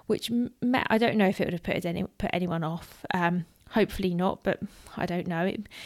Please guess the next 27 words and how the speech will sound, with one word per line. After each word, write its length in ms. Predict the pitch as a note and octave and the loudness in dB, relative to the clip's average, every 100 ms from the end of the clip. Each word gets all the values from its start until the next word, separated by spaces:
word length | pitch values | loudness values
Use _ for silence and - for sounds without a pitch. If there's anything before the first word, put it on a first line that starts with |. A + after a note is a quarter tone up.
| - - | -16 -10
it 80 | F3 | -6
might 100 | F#3 | -6
have 100 | - | -4
put 140 | - | -4
people 260 | F#3+ F3+ E3+ | -4 -4 -6
off 100 | F3 | -6
if 120 | E3+ | -6
they 120 | F3 | -4
did, 160 | - - | -2 -4
if 100 | - | -4
they 100 | F3 | -4
were 100 | F3 | -2
worried 300 | F3 E3 E3 | -2 -2 -2
about, 260 | D#3+ F3 - - | -2 -4 -6 -8
you 80 | F3 | -6
know, 80 | D#3 | -4
how 120 | F3 | -4
busy 220 | E3 E3 | -6 -6
the 100 | D#3+ | -8
trains 360 | - F3 F3+ - | -2 -2 -2 -4
were 40 | |
gonna 160 | F3 E3+ | -6 -4
be. 240 | E3+ E3+ | -2 -2
I 80 | B3 | -2
didn't 280 | B3+ A3+ - | -4 -6 -4
find 280 | F#3+ F3+ | -2 0
them 140 | F3 | -2